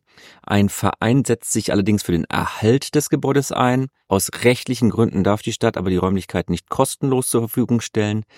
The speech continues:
Ein weiteres Gutachten spielt jetzt aktuell der Stadt in die Karten, denn eine Sanierung des baufälligen Gebäudes, weil beispielsweise das Obergeschoss gar nicht mehr genutzt werden darf, ist nicht wirtschaftlich. Und in dieser Woche am kommenden Donnerstag wird die Politik über die Zukunft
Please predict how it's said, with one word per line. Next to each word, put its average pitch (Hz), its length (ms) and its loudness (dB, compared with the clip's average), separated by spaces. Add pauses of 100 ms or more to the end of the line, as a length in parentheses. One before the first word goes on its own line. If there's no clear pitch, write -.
(320)
Ein 101 400 4
weiteres 98 520 0
Gutachten - 600 -2
spielt 117 240 -2
jetzt 117 160 0
aktuell 107 460 0
der 98 200 2
Stadt - 300 -2
in 113 80 0
die 98 100 0
Karten, 110 540 0
denn 101 180 2
eine 92 260 2
Sanierung 107 520 0
des 95 200 -2
baufälligen 101 540 2
Gebäudes, 98 720 2
weil 90 120 2
beispielsweise 90 500 0
das - 220 -4
Obergeschoss 101 600 -2 (120)
gar 90 160 0
nicht 85 260 -2
mehr 92 180 2
genutzt 92 300 0
werden 90 240 4
darf, 95 300 2 (420)
ist - 160 -8
nicht 104 220 0
wirtschaftlich. 147 720 0 (400)
Und 107 240 2
in 98 100 2
dieser 113 220 4
Woche 113 160 4
am 98 100 2
kommenden 92 340 2
Donnerstag 113 680 2
wird 95 440 0
die 107 60 0
Politik - 380 -2
über 139 140 -2
die 143 80 2
Zukunft 104 520 0